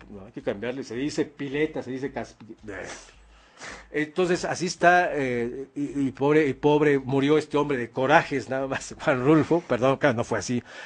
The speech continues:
pero es que siempre pasaba en cada edición, llegaba y le cambiaban todo. Y no es justo. Y, y, y el, y el que checaba ahí la, eh, ¿qué? El, el, el reseña, la reseña del, de, de cómo cuidar los libros era Alicho Macero.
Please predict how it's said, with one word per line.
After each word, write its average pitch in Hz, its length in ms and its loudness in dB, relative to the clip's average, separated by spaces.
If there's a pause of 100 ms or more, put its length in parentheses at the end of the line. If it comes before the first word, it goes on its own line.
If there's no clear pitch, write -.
(140)
pero 113 280 -6
es 139 300 -12
que - 80 -10
siempre 143 400 -4
pasaba 143 460 -6
en 123 80 -12
cada 143 180 -4
edición, 143 480 -6
llegaba 135 380 0
y 139 100 -4
le 117 200 -10
cambiaban 123 440 -6
todo. 160 440 -10 (520)
Y 107 60 -16
no 117 80 -8
es 123 100 -6
justo. 170 540 0 (720)
Y, 135 160 -2
y, 135 380 -2
y 123 120 -6
el, 123 200 -6
y 127 100 -8
el 120 100 -8
que 127 260 -2
checaba 156 380 4
ahí 156 180 2
la, 131 340 0 (280)
eh, 101 300 -12
¿qué? 175 100 -6
El, 196 160 -8 (280)
el, 104 280 -14 (240)
el 104 240 -16
reseña, 135 440 -2
la 113 120 -8
reseña 135 400 -6
del, 104 340 -10 (640)
de, 113 180 -12
de 117 140 -12
cómo 139 220 -6
cuidar 139 180 -2
los 135 180 -2
libros 143 280 -6
era 117 200 -6
Alicho 107 300 -12
Macero. 127 500 -14